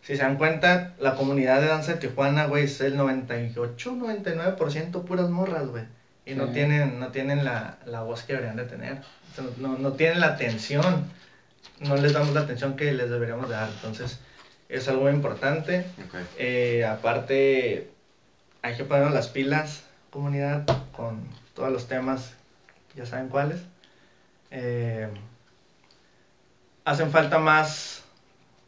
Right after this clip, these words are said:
Speaker 1: workshops. Hay un chingo de workshops todo el tiempo.
Speaker 2: Ujú.
Speaker 1: Todos los cursos dan un chingo de workshops. Nosotros acabamos de dar uno porque ocupamos dinero para la competencia de este güey. <laughs> Pero necesitamos más,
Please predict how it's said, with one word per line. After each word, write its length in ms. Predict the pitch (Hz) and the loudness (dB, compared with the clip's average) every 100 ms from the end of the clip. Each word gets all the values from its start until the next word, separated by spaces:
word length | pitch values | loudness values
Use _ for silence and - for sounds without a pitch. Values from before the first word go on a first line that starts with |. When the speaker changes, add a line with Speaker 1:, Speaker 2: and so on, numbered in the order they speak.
| _ | _
Speaker 1:
workshops. 640 | 135 139 143 143 185 - - | 0 2 2 2 0 -2 -4
Hay 80 | 151 | 2
un 100 | 180 | 2
chingo 240 | 214 240 | 4 4
de 60 | 202 | 4
workshops 480 | 160 180 214 214 - | 4 2 2 -2 0
todo 120 | 196 | 2
el 100 | 196 | 2
tiempo. 340 | 185 185 175 - - - - | 2 0 -2 -6 -14 -18 -2
Speaker 2:
Ujú. 220 | 175 165 | 0 4
Speaker 1:
Todos 160 | 175 190 | 6 6
los 120 | 180 | 4
cursos 220 | 175 180 | 2 4
dan 140 | 190 | 4
un 100 | 190 | 2
chingo 220 | 180 190 190 | 2 2 4
de 60 | |
workshops. 440 | 151 151 143 127 - | 4 2 0 -4 -4
Nosotros 300 | 139 143 143 | -4 -2 0
acabamos 300 | 143 147 170 | 2 2 2
de 60 | |
dar 120 | 151 156 | 2 2
uno 260 | 175 196 | 2 0
porque 200 | - - | -2 -4
ocupamos 380 | 131 120 131 156 | -4 -2 -2 0
dinero 300 | 131 139 - | 0 0 0
para 140 | 139 | -2
la 120 | 131 123 | -4 -4
competencia 500 | 120 127 139 139 143 | -6 -6 -4 -4 -4
de 40 | |
este 120 | 147 | -2
güey. 160 | 151 143 - - - | -2 -2 -4 -12 -10
<laughs> 320 | 143 127 180 - | -2 6 6 10
Pero 340 | 196 185 208 415 - - - - - | 12 12 10 4 -8 -20 -20 -20 -4
necesitamos 580 | 170 175 143 165 190 196 | -2 2 6 8 8 8
más, 640 | 190 190 190 - - - | 10 12 10 4 -8 -16